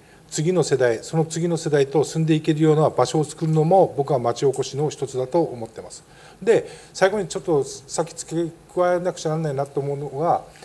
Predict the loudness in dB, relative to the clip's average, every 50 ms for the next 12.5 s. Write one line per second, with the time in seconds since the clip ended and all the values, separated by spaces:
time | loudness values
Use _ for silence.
0 | -20 -18 -6 -2 0 0 0 0 -2 -2 -2 -2 0 2 0 0 0 0 0 0
1 | 0 2 2 0 -2 -2 -6 -8 -12 -18 -20 -20 -20 -20 -20 -20 -2 2 2 2
2 | 4 4 0 0 0 0 2 2 2 0 -2 -4 -10 -20 -20 -20 -6 -2 0 2
3 | 2 2 2 2 0 -4 -10 -10 -12 -16 -16 -18 -20 -20 -20 -20 -20 -20 -20 -20
4 | -20 -20 -20 -20 -20 -20 -20 -20 -20 -10 -4 0 2 4 4 4 4 2 0 -4
5 | -8 -18 -20 -20 -20 -20 -20 -4 2 4 4 4 6 4 2 2 2 0 0 0
6 | -2 -4 -8 -8 -4 -4 -4 -4 -6 -4 0 2 2 2 2 0 0 -2 -2 -2
7 | -2 -2 -4 -8 -14 -20 -20 -6 0 2 4 4 4 2 0 -4 -4 -4 -2 0
8 | 0 0 0 0 -2 -2 -2 -4 -4 -4 -6 -6 -2 0 2 2 2 0 -2 -10
9 | -14 -16 -16 -20 -20 -20 -20 -20 -20 -20 -20 -20 -20 _ -20 -20 -20 -20 -20 -12
10 | -6 0 2 4 4 4 4 4 2 2 0 0 -2 0 0 -2 -4 -4 -6 -4
11 | -4 -4 -6 -4 -2 0 0 0 0 -2 -4 -2 -2 -4 -4 -4 -2 0 2 2
12 | 0 0 -2 -4 -2 2 2 2 0 0